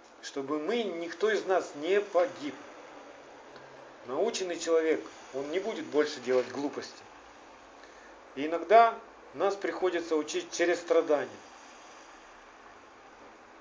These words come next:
Но это иногда, оно часто очень <laughs> случается. По большей части мы с вами учимся почему-то, и доходит до нас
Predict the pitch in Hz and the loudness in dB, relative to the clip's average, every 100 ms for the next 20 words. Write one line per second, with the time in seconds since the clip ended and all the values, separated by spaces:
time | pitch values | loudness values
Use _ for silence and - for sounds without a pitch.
0 | - - - 131 143 147 143 139 151 160 | -20 -20 -12 -8 -6 -6 -6 2 6 8
1 | 135 - 123 135 - 165 143 - 127 120 | 6 0 -8 -6 4 6 6 2 0 0
2 | 135 131 - 143 - 147 117 - - - | -4 -6 -4 -4 -2 0 -2 -4 -12 -14
3 | - - - - - - - 139 139 233 | -16 -16 -14 -12 -12 -12 0 4 12 12
4 | 233 - - 202 170 170 165 202 - 180 | 12 4 10 12 12 6 2 2 6 8
5 | 175 170 226 247 196 - 165 156 160 170 | 8 6 6 4 2 4 6 6 6 4
6 | 170 160 131 113 - - 143 151 190 - | 2 2 4 2 -2 -8 2 10 10 12
7 | 226 151 135 143 160 156 123 | 12 12 4 6 6 6 4